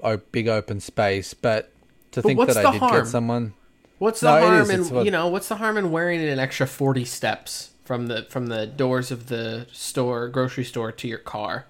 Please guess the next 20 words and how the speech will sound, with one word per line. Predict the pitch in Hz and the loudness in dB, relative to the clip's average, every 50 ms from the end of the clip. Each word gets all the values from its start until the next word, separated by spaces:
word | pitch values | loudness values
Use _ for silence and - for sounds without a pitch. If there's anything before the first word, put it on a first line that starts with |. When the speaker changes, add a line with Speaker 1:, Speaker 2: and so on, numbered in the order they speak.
| _ - | _ -10
Speaker 2:
you | - 127 113 | -8 -6 -2
know? | 113 131 | -2 -2
Speaker 1:
I | 127 | -2
think | - - - 175 175 170 - | -2 -4 -4 -2 -2 0 2
the | 165 156 | 4 4
responsible | 147 131 - - - - - - - - - 135 - - 131 135 127 | 4 2 0 -4 -10 -12 -12 -2 2 2 2 2 2 -2 -2 -2 -2
thing | - 131 117 | 0 0 0
is | 117 110 - - | 0 -2 -2 -4
to | 113 107 | -4 -2
do | 110 107 107 107 | 0 0 0 0
is | 104 - | -2 -4
to | - 127 | -6 -2
get | 104 120 117 | 0 0 0
in | 87 | 0
your | 123 123 | -2 -4
car, | - - 135 120 117 117 117 117 117 - - | -2 2 2 4 4 4 4 4 2 0 -2
sanitize | 110 - - 156 156 160 175 175 - - 185 175 170 165 160 160 160 151 - - - | -6 -2 2 2 4 4 2 0 0 2 2 4 4 4 4 2 0 -2 -4 -6 -6
your | 113 113 104 | -4 -4 -4
meat | 110 117 123 131 147 - - - | -2 0 2 2 2 2 0 -2
mitts, | 135 139 143 - - - - - - - | -2 -2 -2 -2 -6 -10 -12 -12 -12 -14